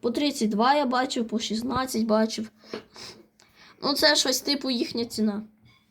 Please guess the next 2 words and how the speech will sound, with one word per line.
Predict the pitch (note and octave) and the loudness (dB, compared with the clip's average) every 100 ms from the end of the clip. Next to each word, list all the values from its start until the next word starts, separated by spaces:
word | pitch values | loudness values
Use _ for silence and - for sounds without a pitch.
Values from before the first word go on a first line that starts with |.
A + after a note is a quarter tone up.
| _ _ _ _ _ A2 - - _ _ _ _ _ _ _ _ _ _ _ _ _ _ _ _ _ _ _ _ - - - | _ _ _ _ _ -18 -16 -18 _ _ _ _ _ _ _ _ _ _ _ _ _ _ _ _ _ _ _ _ -20 -20 -18
Так, | - G#3+ G#3+ - | -2 -2 -2 -4
і | - A3+ A3 | -2 2 4